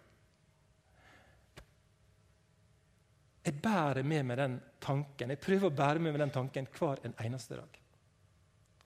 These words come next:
Ute på bildet så har jeg, jeg malt et ord på veggen, kanskje jeg fortalte om det før, men jeg har malt ordet far på veggen på kontoret. Jeg har en bitteliten sånn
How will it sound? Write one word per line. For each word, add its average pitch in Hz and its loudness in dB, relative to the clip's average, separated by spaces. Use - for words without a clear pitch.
Ute 185 -4
på 170 4
bildet 180 8
så 180 4
har 170 6
jeg, 143 6
jeg 147 2
malt 147 4
et - 2
ord 147 2
på 147 0
veggen, 151 4
kanskje 156 -4
jeg 147 -4
fortalte 143 -2
om 139 -2
det 123 -4
før, 175 2
men 143 0
jeg 151 2
har 170 4
malt 165 2
ordet 147 2
far 117 -6
på 131 -2
veggen 139 0
på 139 -8
kontoret. 127 -4
Jeg - -6
har 165 4
en 131 2
bitteliten 156 2
sånn 139 2